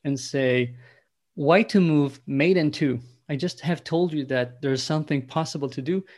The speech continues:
You're gonna think about it. Even if it takes you five minutes, you're gonna find the mate in two and tell me, "Here it is." So having someone tell you that something's possible, that's find the solution,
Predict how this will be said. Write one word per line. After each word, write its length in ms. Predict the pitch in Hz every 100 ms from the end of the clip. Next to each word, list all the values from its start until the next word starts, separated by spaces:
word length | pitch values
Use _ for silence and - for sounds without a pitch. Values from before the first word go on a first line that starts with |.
| _
You're 180 | 147 143
gonna 220 | 143 131 -
think 160 | 202 190
about 280 | 139 123
it. 60 | 123
Even 220 | 151 151
if 140 | 127 127
it 80 |
takes 260 | 127 151 -
you 60 | 135
five 320 | - 175 190
minutes, 260 | 214 165
you're 180 | 156 135
gonna 100 | 123
find 420 | 120 - 135 156 147
the 80 |
mate 260 | 123 131 135 120
in 80 |
two 240 | 120 143 123
and 140 | 120
tell 160 | 139 131
me, 320 | 127 120 123
"Here 160 | - 143
it 120 | 131 165
is." 180 | - - _ _ - _
So 420 | - - 131 123 123
having 420 | 151 196 208 175
someone 480 | - 151 139 120 123
tell 320 | - 170 175
you 220 | - 185 _ _ _ -
that 260 | 135 -
something's 520 | - 139 175 180 147 - 131
possible, 400 | - - - _ -
that's 380 | 127 - - _ _ _
find 320 | 139 151 160
the 80 | 139
solution, 640 | - 123 131 151 127 123